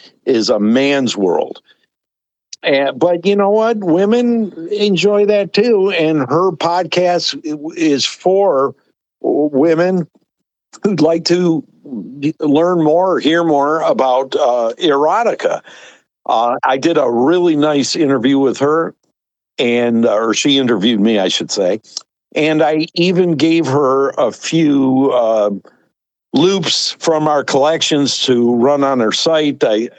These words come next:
whatever. It's worth looking at. It's Le Sex Lab, and she's a great lady.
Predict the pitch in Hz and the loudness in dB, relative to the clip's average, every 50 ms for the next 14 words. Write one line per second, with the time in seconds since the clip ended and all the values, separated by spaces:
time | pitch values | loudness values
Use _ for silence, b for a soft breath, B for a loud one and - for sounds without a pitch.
0 | - - 131 131 127 127 139 135 131 131 127 147 180 190 175 - 170 220 226 220 | -14 -12 -12 -8 -4 0 0 2 2 2 0 0 0 0 -2 0 0 0 0 0
1 | 190 - - 170 156 156 151 - 107 87 80 - _ _ _ _ _ _ _ - | -2 0 0 0 0 0 0 -2 -4 -4 -4 -8 _ _ _ _ _ _ _ -4
2 | - 104 - - - - - 135 110 - - - 127 135 123 - - 180 175 180 | -2 -2 -2 -2 -4 -4 -2 -2 -2 -2 -2 0 2 2 0 0 -2 -2 -2 -2
3 | 175 - - 180 170 165 170 170 170 170 165 - - - 123 120 123 120 117 120 | -2 -2 0 0 2 2 2 2 0 0 -2 -2 -2 -2 -2 0 0 0 0 0
4 | 113 101 - - 131 127 107 110 104 87 120 135 135 143 143 131 123 131 127 117 | -2 -2 -2 -2 -2 0 0 0 0 0 0 0 0 0 0 0 0 0 0 0
5 | 131 139 143 - | -2 -2 -4 -6